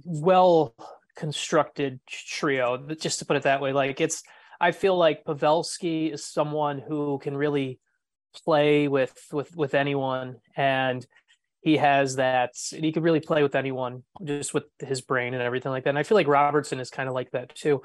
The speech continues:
Um, but I think Hintz really adds that element too, where he's that burner that goes up and down. He's a little bit more of the active guy moving around that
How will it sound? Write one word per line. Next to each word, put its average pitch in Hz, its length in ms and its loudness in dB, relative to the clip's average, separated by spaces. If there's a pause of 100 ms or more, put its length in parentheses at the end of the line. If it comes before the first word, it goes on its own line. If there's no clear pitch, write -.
(380)
Um, 139 240 2 (420)
but - 180 0 (600)
I 185 60 2
think 202 220 2
Hintz - 680 -2 (520)
really 175 300 2
adds 156 420 2
that 147 200 2
element 160 360 0
too, 156 260 -2
where 143 220 -2
he's 147 160 -6
that 147 220 0
burner 143 380 -2 (800)
that - 180 -4
goes 151 260 2
up 151 200 4
and 151 120 -4
down. 135 540 0 (140)
He's 147 340 -8
a 147 60 -4
little 160 160 2
bit 165 140 0
more 156 260 2
of 143 320 0
the 147 160 -4
active 151 500 -2
guy 139 600 2 (640)
moving 160 240 -6
around 135 540 0
that 135 420 -6